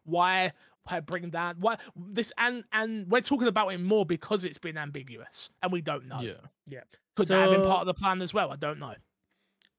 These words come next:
Speaker 3: the one thing that I think a couple of people have mentioned, I say a couple of people, a few people have mentioned online,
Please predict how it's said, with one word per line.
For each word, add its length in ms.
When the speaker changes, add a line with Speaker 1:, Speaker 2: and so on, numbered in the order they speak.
Speaker 3:
the 80
one 260
thing 260
that 160
I 40
think 220
a 60
couple 220
of 60
people 240
have 80
mentioned, 400
I 40
say 120
a 40
couple 200
of 60
people, 180
a 60
few 120
people 220
have 80
mentioned 300
online, 500